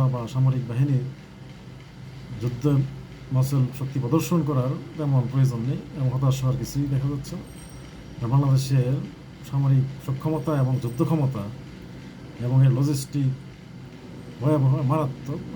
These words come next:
এবং ব্যাপক শক্তিশালী। এই পরিস্থিতিতে বাংলাদেশের সামরিক বাহিনী বা জনগণের হতাশ হওয়ার কিছুই নেই এবং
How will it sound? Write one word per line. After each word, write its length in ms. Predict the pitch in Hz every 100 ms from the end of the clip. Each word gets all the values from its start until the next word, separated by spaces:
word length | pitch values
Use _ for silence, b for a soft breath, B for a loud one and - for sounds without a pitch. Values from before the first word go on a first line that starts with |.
| 139
এবং 160 | 131 120 107
ব্যাপক 260 | 151 165 131
শক্তিশালী। 460 | 131 - 123 107 117 - - - - - - - - - - - - - - - - - - - - - - - - - - - - 175 -
এই 60 | 165 160
পরিস্থিতিতে 440 | 165 131 190 175 165
বাংলাদেশের 560 | 160 139 139 - 123 131 - - - - - - - - - - - - - - - - - - -
সামরিক 320 | 143 135 131 135
বাহিনী 340 | 123 127 123 117 123
বা 80 | 120 131
জনগণের 400 | 135 131 147 170 - - - 151
হতাশ 220 | 131 135
হওয়ার 160 | 135 131
কিছুই 260 | 127 151 165
নেই 100 | 185 - - - - - 151
এবং 120 | 135